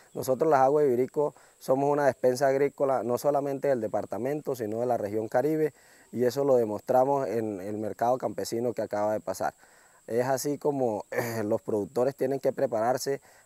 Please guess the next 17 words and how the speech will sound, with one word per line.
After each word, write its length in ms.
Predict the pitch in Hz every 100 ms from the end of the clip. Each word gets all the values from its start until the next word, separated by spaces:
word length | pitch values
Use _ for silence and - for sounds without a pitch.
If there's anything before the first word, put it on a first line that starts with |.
| -
para 200 | 123 127
producir 420 | 113 110 101 123
escalonadamente 1160 | 139 - 113 104 120 131 139 151 147 143 143 -
y 140 | 127
que 180 | - 117
estos 260 | - - 143
mercados 420 | 123 117 120 135
campesinos 640 | - 110 - 131 139 139 - - _
se 180 | - 113
puedan 320 | 123 135 139
realizar 460 | 127 113 113 120 123
cada 240 | 131 131
ocho 340 | 139 143 -
o 120 | 135 113
cada 240 | 117 117
quince 360 | - 127 123 123
días 360 | 143 143 -